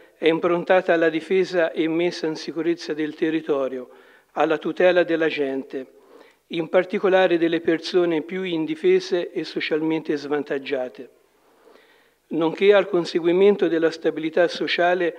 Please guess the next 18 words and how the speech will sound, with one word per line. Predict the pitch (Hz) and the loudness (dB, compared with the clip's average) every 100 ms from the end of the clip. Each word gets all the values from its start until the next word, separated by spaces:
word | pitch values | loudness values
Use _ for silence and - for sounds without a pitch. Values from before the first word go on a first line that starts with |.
| - - _ | -12 -20 _
attraverso | - 147 165 165 170 165 160 | -4 -2 0 2 2 2 -2
lo | 165 | 0
studio, | 160 - 156 151 147 147 147 - | -2 -6 -6 -4 -2 -2 -4 -12
il | 160 | -4
lavoro | 156 147 160 151 151 151 - - - _ _ _ | -2 0 2 2 2 0 -4 -20 -20 _ _ _
e | 151 | -2
la | 156 175 | 2 4
valorizzazione | 170 165 160 160 151 175 165 - 165 165 | 4 2 2 0 -2 -2 0 0 2 2
delle | 160 156 | 0 0
associazioni | 151 156 170 160 - 151 151 151 | -2 -4 -2 -2 -2 -2 -2 -2
del | 151 139 | -4 -4
territorio. | 151 147 135 131 123 123 120 - _ _ _ _ _ _ _ _ _ _ _ - _ _ _ _ _ | -4 -4 -4 -4 -2 -6 -12 -18 _ _ _ _ _ _ _ _ _ _ _ -20 _ _ _ _ _
Il | 170 165 | -10 -4
filo | 247 240 | 4 6
conduttore | 202 190 185 120 - 202 185 165 | 6 4 4 0 4 6 6 6
della | 165 160 | 4 4
nostra | 180 175 - 156 | 2 -2 0 -2
azione | 151 - 185 190 170 | -2 0 2 4 2